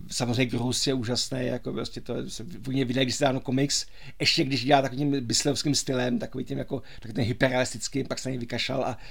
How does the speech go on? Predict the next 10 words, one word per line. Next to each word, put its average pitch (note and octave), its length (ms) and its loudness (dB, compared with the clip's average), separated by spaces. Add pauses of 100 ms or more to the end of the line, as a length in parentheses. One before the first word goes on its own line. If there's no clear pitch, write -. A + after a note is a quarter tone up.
(220)
šel - 180 4
trošku D3 280 2
někam C#3+ 280 6
jinam, B2+ 240 2
dělal B2 200 0
větší A#2+ 240 -2
umění, B2+ 440 0
ale D#3+ 100 2
pořád E3+ 260 2
je, D3+ 140 0